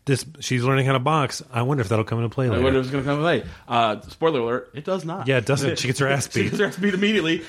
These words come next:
Speaker 2: And next episode, she's a psychiatrist.
Speaker 1: Yeah.
Speaker 2: Nothing makes any sense.
Speaker 1: <laughs>
Speaker 2: Um, so she fills him in on the story of, of Roanoke, tells him about the missing tribe,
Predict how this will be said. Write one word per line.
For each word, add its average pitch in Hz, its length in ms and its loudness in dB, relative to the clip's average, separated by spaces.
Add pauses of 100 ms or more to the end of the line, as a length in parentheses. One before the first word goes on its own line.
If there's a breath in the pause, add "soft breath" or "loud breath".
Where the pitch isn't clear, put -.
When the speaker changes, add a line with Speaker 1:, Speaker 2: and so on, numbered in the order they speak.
Speaker 2:
And 202 160 2
next 233 220 0
episode, 175 420 2 (160 loud breath)
she's 170 200 -2
a 202 60 0
psychiatrist. 208 720 0
Speaker 1:
Yeah. 135 220 2
Speaker 2:
Nothing 208 240 0
makes 202 140 0
any 165 140 0
sense. 147 300 0
Speaker 1:
<laughs> 165 180 -6
Speaker 2:
Um, 180 600 0 (580 loud breath)
so 196 460 0 (240 loud breath)
she 220 240 2
fills 202 280 2
him 160 100 0
in 147 100 4
on 139 100 2
the 127 60 0
story 123 400 0
of, 104 220 -8
of 107 320 -4
Roanoke, 156 420 2
tells 110 220 0
him 107 80 -2
about 98 140 -4
the 101 120 -4
missing 107 400 -4
tribe, 131 480 0